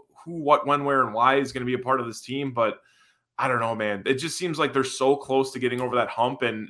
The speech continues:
he might be part of the problem. Maybe he's seen some regression. Um, it seems like he was a little bit more aware this year of some of his, you know,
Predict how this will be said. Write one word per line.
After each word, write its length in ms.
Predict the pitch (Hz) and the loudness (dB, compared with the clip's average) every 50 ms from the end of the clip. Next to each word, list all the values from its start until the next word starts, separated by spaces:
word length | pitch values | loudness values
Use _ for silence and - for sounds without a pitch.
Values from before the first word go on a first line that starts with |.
| - _ _ | -16 _ _
he 200 | - - 160 170 | -14 -12 -10 -6
might 280 | 151 139 143 156 - | -2 -2 -2 -2 -4
be 80 | 185 190 | -6 -6
part 180 | 190 196 190 185 | -2 0 0 0
of 60 | 165 | -2
the 80 | 151 | -2
problem. 500 | - 147 143 165 190 233 247 247 247 - - _ | 0 2 2 2 2 0 -2 -8 -10 -12 -12 _
Maybe 260 | - 139 151 160 160 | -2 -2 -2 0 -2
he's 280 | 135 139 165 180 175 - | -6 -8 -8 -10 -8 -8
seen 160 | 190 185 180 | -8 -8 -8
some 180 | - - 180 175 | -8 -4 -2 -2
regression. 580 | 160 131 147 156 165 - - 101 98 101 98 _ _ _ _ _ _ _ _ _ _ - | 0 2 2 2 2 0 -4 -10 -10 -12 -14 _ _ _ _ _ _ _ _ _ _ -2
Um, 220 | 104 110 113 113 113 | 0 0 0 0 -2
it 80 | 117 | -4
seems 220 | - - 165 165 147 | -6 -6 -4 -2 0
like 160 | 151 127 - | -2 -2 -2
he 100 | - 156 | -4 -6
was 140 | 160 156 160 | -4 -4 -2
a 40 | 160 | -2
little 140 | 170 160 | -2 -2
bit 100 | 151 127 | -2 -2
more 420 | 147 147 151 147 147 143 143 - - | -2 0 0 2 4 4 2 2 0
aware 540 | - 127 120 127 139 139 139 139 139 139 - - _ _ _ - | -2 0 2 4 6 8 8 6 6 2 -4 -10 _ _ _ -6
this 200 | 147 139 - 151 | -6 -4 -2 0
year 160 | 151 151 135 | 2 4 4
of 160 | 131 107 - | 4 2 0
some 180 | - 139 131 131 | -2 -4 -2 -2
of 120 | 123 110 | -2 -2
his, 380 | 123 120 117 110 107 - - - _ | -2 -2 -2 -4 -6 -12 -14 -16 _
you 100 | 123 120 | -6 -6
know, 180 | 104 101 - | -6 -6 -8